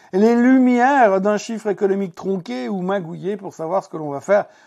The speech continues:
dans nos investissements d'ici la fin de la semaine.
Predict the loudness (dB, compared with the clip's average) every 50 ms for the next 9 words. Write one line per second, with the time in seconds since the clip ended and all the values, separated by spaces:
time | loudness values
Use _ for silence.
0 | _ _ -2 2 2 4 4 2 2 2 0 0 0 -2 -4 -6 -10 -14 -14 -12
1 | -10 -6 -2 -2 0 -2 -2 -8 _ _ -10 -8 -8 -6 -4 -4 0 0 0 0
2 | 2 4 4 4 4 4 4 2 2 2 0 0 4 4 4 4 2 0 -2 -4
3 | -4